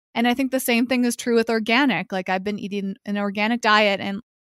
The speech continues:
also a bit of the lifestyle for a long time. And so I'm used to seeing organic prices. But for some people, like, seeing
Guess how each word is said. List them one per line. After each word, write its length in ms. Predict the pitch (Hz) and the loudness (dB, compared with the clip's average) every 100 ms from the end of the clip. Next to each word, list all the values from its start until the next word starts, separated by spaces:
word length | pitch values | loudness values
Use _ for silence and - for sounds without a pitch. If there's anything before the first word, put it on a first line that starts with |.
| _ | _
also 300 | - 247 - | 0 2 2
a 60 | 196 | 0
bit 160 | 185 190 | 0 -2
of 100 | 185 | -2
the 80 | |
lifestyle 480 | 196 190 196 196 190 | -2 -2 -2 -2 -2
for 140 | - 214 | -2 0
a 60 | |
long 220 | 233 240 | 2 2
time. 440 | 254 311 359 240 208 | 0 -4 -2 -2 -2
And 100 | 214 | -4
so 200 | 240 226 | 0 2
I'm 140 | 233 | 4
used 280 | 226 294 - | 4 2 0
to 80 | 269 | -4
seeing 240 | - 240 | 0 0
organic 480 | 226 208 196 202 233 | 0 -2 0 -2 -4
prices. 760 | - 294 403 - 175 - 214 - _ _ _ _ _ - | -4 -2 -2 -4 -4 -4 -6 -8 _ _ _ _ _ 2
But 400 | 233 226 226 - _ _ _ - | 4 6 4 2 _ _ _ -12
for 180 | - | -4
some 300 | 254 - 294 | -2 0 0
people, 400 | 311 294 - 311 | 0 -4 2 4
like, 240 | 262 240 - | 4 2 -2
seeing 600 | - 240 247 269 254 | -6 -2 0 2 0